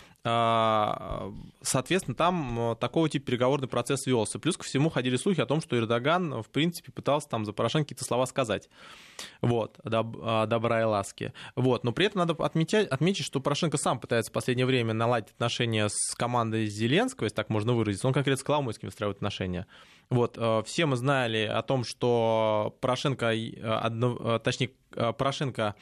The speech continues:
разблокировали возможности для того, чтобы выплатить долг господину Коломойскому. Вот, а, и что переговоры по этому вопросу шли ещё в июне.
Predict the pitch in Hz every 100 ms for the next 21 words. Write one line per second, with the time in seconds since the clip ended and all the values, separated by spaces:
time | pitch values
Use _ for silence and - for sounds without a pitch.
0 | - - - 120 113 143 - 143 117 113
1 | 117 123 180 185 117 107 143 - - 107
2 | 131 143 131 113 123 143 117 - 113 127
3 | 127 139 139 98 - 98 - - - -
4 | - - - 120 110 - - 117 110 104
5 | 101 107 110 - 104 107 - 120 143 131
6 | 127 135 180 180 127 123 120 131 160 -
7 | 113 123 131 151 147 135 107 107 - -
8 | 127 135 127 131 123 107 98 85